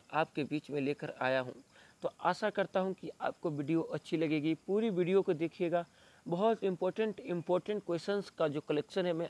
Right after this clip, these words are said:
आपके बीच में लेकर आया हूं। उससे पहले दोस्तों इस चैनल को सब्सक्राइब कर दें और वीडियो को लाइक कर दें, क्योंकि मैं everyday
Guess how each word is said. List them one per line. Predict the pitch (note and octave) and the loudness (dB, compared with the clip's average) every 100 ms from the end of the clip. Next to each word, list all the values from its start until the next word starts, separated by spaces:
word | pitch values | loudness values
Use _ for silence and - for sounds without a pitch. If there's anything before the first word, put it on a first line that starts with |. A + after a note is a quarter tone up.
| - | 0
आपके | D3+ - E3 | -2 0 -2
बीच | B2+ C#3+ - | 0 -6 -4
में | D3 | -2
लेकर | C3+ C#3 C#3+ - | 0 0 0 0
आया | B2 | 0
हूं। | C3 B2+ - - - - | 0 -6 -14 -20 -20 -6
उससे | F#3 - A#3+ | -4 4 6
पहले | A#3 G#3+ | 8 6
दोस्तों | G3 F#3+ - G#3+ | 6 2 4 2
इस | D4 G3 - | 2 -6 0
चैनल | F3 F3+ G3+ | 4 4 2
को | - D#3 | 0 -2
सब्सक्राइब | B2+ - F3 D3+ - F3 F#3+ | -4 -6 -4 -2 4 6 8
कर | F#3+ E3 | 6 4
दें | F#3+ | 2
और | - C4+ D3+ | 2 2 4
वीडियो | D3+ C#3+ F#3 | 2 4 4
को | F3 C#3+ | 4 2
लाइक | B2 C3 C#3 | 4 4 4
कर | B2+ | -2
दें, | G#2+ A#2 - - - - | -2 -6 -12 -20 -16 0
क्योंकि | G#3+ G#3 A3 | 0 2 0
मैं | G#3+ A3 | 2 2
everyday | - F3+ G3+ A3 G3 G3 | 2 2 4 4 4 4